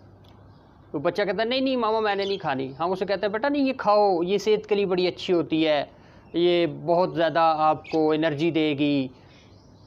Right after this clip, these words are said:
अब बच्चा कहता है, "जी मैंने नहीं खानी।" अब माँ यहाँ पर कहती है कि मेरा बेटा ज़िद कर रहा है, जबकि इसके ज़रा दूसरे पहलू को देखें आप, तो ज़िद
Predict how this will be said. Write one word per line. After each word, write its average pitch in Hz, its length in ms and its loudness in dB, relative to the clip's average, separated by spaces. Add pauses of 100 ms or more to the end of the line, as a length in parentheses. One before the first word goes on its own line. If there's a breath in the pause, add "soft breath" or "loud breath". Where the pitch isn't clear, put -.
(120)
अब 185 140 0
बच्चा 220 300 0
कहता 190 280 -2
है, 170 160 -2
"जी 196 120 -2
मैंने 196 240 -2
नहीं 185 140 -2
खानी।" 120 260 -6 (680)
अब 202 60 0
माँ 262 300 2
यहाँ 262 240 0
पर 240 180 0
कहती 214 320 0
है 220 60 4
कि 220 120 -2
मेरा 196 220 0
बेटा 175 320 0
ज़िद 151 240 -2
कर 127 160 -2
रहा 135 120 -2
है, 156 60 -2
जबकि 185 280 -2
इसके 190 240 -2
ज़रा 190 200 0
दूसरे 190 460 -2
पहलू 165 320 0
को 139 160 -4
देखें 123 340 -6
आप, 131 300 -2 (880)
तो 247 100 4
ज़िद 240 280 0